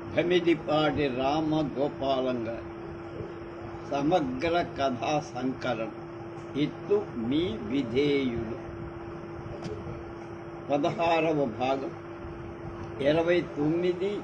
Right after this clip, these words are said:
ఎనిమిది ఇరవై నాలుగు. గిడుగు రామమూర్తి పంతులు గారి జన్మదినోత్సవం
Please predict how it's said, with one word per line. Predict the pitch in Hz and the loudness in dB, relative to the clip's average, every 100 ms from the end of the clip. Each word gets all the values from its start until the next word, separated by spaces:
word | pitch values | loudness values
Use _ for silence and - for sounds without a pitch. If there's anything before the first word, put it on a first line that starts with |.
| - 123 139 | -4 2 4
ఎనిమిది | 156 175 175 160 175 165 - | 6 4 4 6 6 4 2
ఇరవై | 131 139 147 143 135 | 2 4 6 4 4
నాలుగు. | 127 123 117 - - - - - - - - - - - - 110 131 | 2 0 -2 -6 -12 -12 -12 -12 -12 -12 -12 -12 -12 -10 -10 -2 2
గిడుగు | 151 160 165 143 | 4 4 4 6
రామమూర్తి | 147 156 156 156 165 - - | 4 6 4 4 2 0 -2
పంతులు | 151 - 147 147 - 143 139 | 0 2 2 2 0 0 2
గారి | 139 123 123 110 - - - - - - - - - - - - | 2 2 2 0 -4 -8 -8 -8 -8 -10 -10 -10 -8 -6 -6 -4
జన్మదినోత్సవం | 120 135 143 139 147 151 143 - 151 160 | -2 2 2 4 4 4 2 0 0 -2